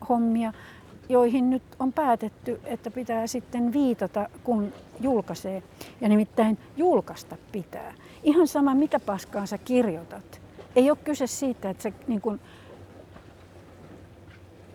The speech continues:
julkaiset sun omia ajatuksiasi, vaan sun pitää, niin kuin, muokata sun omat ajatuksesi semmoiseen muottiin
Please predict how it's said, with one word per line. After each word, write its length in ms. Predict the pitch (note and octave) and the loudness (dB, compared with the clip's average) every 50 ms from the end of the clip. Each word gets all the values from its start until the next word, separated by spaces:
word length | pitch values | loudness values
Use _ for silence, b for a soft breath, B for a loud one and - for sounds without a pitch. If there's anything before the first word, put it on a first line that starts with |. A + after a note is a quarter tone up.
| - - - | -20 -6 -2
julkaiset 480 | B3+ C4 C4 A#3+ - G#3+ - A3+ G3+ - | 0 2 2 2 -2 -4 -6 -8 -10 -8
sun 180 | - C4 C4 | -6 -4 -2
omia 320 | C#4 D4+ D4 C4+ G#3+ F#3+ F#3 | 0 0 2 2 0 0 -2
ajatuksiasi, 760 | F#3+ F#3 F3+ F3+ - F#3 F3+ - - - - - - - - - | -2 -4 -6 -6 -8 -12 -14 -14 -14 -14 -12 -12 -12 -12 -8 -6
vaan 140 | A#3 A3+ | -6 -4
sun 160 | G#3+ C4 D4 - | -4 -6 -6 -6
pitää, 320 | - C4+ - B3 A#3 A3+ | -6 -6 -4 -4 -2 -2
niin 120 | A3 A3 | -4 -4
kuin, 140 | G#3 B3+ A#3 | -4 -2 0
muokata 500 | B3 C#4+ E4 F4 D#4+ D4 - G3 F3 G3 | 0 2 4 2 2 0 -2 -6 -6 -8
sun 280 | F3 - - A#3 A3 B3+ | -10 -8 -8 -6 -4 -2
omat 240 | C#4 C#4 A#3 - B3 | -2 -4 -4 -6 -6
ajatuksesi 600 | C4 C#4+ B3 A3 - B3 - - - G#3 - - | -6 -4 -4 -6 -6 -10 -12 -12 -12 -14 -12 -8
semmoiseen 460 | C4 B3 A#3+ A3+ G#3 - A3 F#3+ F#3+ | -6 -4 -4 -4 -4 -6 -6 -4 -2
muottiin 720 | G#3+ A#3+ C#4+ D4+ C#4+ A#3 G#3+ - - - G#3 F#3 F#3+ F#3 | -2 0 2 2 2 0 -2 -4 -8 -6 -4 -4 -4 -4